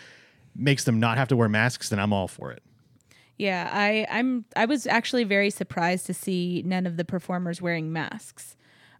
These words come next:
Speaker 2: Um, but also, we don't see the performers usually in cavalcades wearing masks either.
Speaker 1: Right, but they're always more than six feet away from everybody.
Speaker 2: Right, and but same w-, same here,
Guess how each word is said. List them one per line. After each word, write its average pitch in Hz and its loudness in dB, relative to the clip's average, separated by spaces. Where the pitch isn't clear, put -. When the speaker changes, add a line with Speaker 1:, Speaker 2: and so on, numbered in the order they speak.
Speaker 2:
Um, 170 0
but 185 4
also, 202 2
we 190 2
don't 185 0
see 208 2
the 185 2
performers 185 0
usually 185 0
in 170 -2
cavalcades 208 -2
wearing 285 2
masks 285 2
either. 254 2
Speaker 1:
Right, 127 4
but 143 6
they're 143 8
always 110 4
more 107 2
than 92 -6
six - -6
feet 92 -8
away 90 -6
from - -12
everybody. 64 -12
Speaker 2:
Right, 185 -2
and 208 0
but - -2
same 233 0
w-, 220 -2
same 226 -2
here, 226 -4